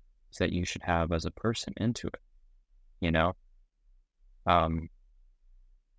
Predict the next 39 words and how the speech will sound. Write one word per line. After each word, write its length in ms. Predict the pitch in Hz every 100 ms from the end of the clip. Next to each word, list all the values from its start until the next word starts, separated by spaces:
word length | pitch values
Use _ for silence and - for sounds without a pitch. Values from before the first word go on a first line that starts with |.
| - - _ _
and 160 | 104 101
when 140 | 101
you, 80 | 104
when 180 | 95 98
you're 120 | 92
reading, 460 | 87 123 95 90 104 - - - - -
I 60 |
like 200 | 92 92
to 100 | -
read 180 | 92 92
on 140 | 87 80
a 60 |
Kindle. 480 | - 120 95 92 107 - _
You 140 | - 92
can 280 | 90 85 85
look 180 | 95
up 120 | 95 -
the 80 | -
definition 560 | 87 87 92 90 -
of 80 | 80
words 520 | 90 98 87 87 - - _ - - - -
instantly 520 | 101 104 - - 50 -
on 140 | - -
there. 140 | - 90
So 320 | - 95 87 - - _ - - _ - - _ - - - - - - - - - _ 101
be 120 | 101
careful 300 | 95 127 131
to 100 | 107
define 440 | 98 - 123 135 104
things 300 | 95 95 98
when 120 | 95
you're 100 | 92
looking 280 | 101 - 90
through 160 | 92
an 80 | 92
old 220 | 92 87
book 160 | 120 123 _ _ -
like 80 | 85
that. 160 | 82